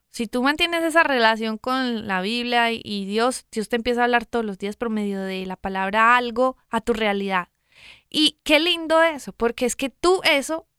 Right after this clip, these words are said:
lo necesitas o lo necesitas en la vida. O sea,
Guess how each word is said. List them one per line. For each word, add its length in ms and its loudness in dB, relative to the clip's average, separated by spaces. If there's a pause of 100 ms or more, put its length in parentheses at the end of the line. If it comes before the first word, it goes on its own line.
(160)
lo 200 2
necesitas 880 0 (100)
o 100 6
lo 160 6
necesitas 600 0
en 140 -4
la 120 -6
vida. 400 -4 (520)
O 120 4
sea, 360 4